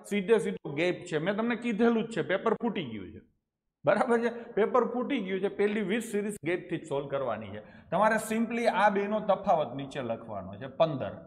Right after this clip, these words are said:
આ બેનો તફાવત આવે ત્રીસ, આ બેનો તફાવત આવે પિસ્તાલીસ. હવે આ તફાવત કોઈ કાઢવા ના જાય.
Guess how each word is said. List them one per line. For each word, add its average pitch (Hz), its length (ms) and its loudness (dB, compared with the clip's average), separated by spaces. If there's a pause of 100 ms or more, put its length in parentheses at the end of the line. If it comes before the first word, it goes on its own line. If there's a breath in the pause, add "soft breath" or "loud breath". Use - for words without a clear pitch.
આ 175 120 6
બેનો 190 280 2
તફાવત 170 460 0
આવે 123 220 0
ત્રીસ, - 500 -12
આ 165 140 2
બેનો 180 260 -2
તફાવત 165 460 0
આવે 127 180 -4
પિસ્તાલીસ. - 800 -16 (2000)
હવે 147 120 2
આ 202 360 2
તફાવત 226 580 2
કોઈ 208 140 4
કાઢવા 151 400 0
ના 139 200 -2
જાય. - 260 -12